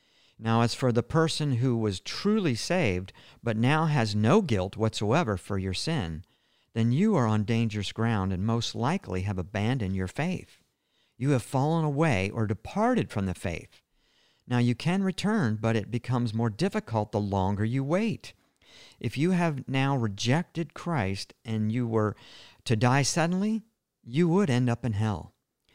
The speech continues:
You know, Mark nine forty-seven, Jesus said, "And if your eye causes you to sin, pluck it out. It is better for you to enter in the kingdom of God with one eye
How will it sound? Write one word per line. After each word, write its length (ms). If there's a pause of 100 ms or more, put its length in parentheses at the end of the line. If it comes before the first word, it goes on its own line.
(240)
You 80
know, 100
Mark 320
nine 220
forty-seven, 580
Jesus 300
said, 280 (300)
"And 180
if 140
your 160
eye 400
causes 560
you 80
to 80
sin, 580 (280)
pluck 320
it 60
out. 340 (280)
It 120
is 140
better 320
for 120
you 180
to 160
enter 240
in 160
the 100
kingdom 440
of 100
God 260
with 180
one 160
eye 260